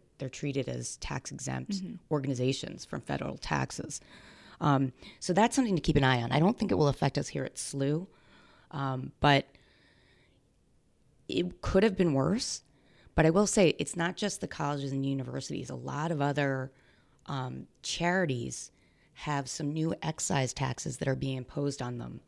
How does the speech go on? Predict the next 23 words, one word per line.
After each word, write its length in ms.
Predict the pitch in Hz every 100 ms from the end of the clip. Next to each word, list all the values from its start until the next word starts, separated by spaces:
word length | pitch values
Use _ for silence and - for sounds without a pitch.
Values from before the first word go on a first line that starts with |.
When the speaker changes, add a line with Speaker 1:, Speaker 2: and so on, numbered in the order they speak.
| _ - _ _ -
Speaker 1:
um, 240 | - 139 -
at 100 | 147
the 60 | 156
same 380 | - 170 185 175
time 540 | 156 165 156 143 139 -
that 360 | 143 131 131 _
individuals 560 | 151 147 151 160 147 139
are 60 | 135
less 260 | 139 -
likely 260 | 139 127 135
to 80 | -
contribute 520 | 139 123 - 147 135
to 80 | 135
charities, 540 | - 127 127 123 - -
and, 160 | 143 143
uh, 20 | -
particularly 920 | - 160 214 214 190 156 135 120 120 - - - - _ -
charities 420 | - 147 160 151
that 120 | -
get 100 | 143
a 60 | 139
lot 300 | 135 131 139
of 160 | 131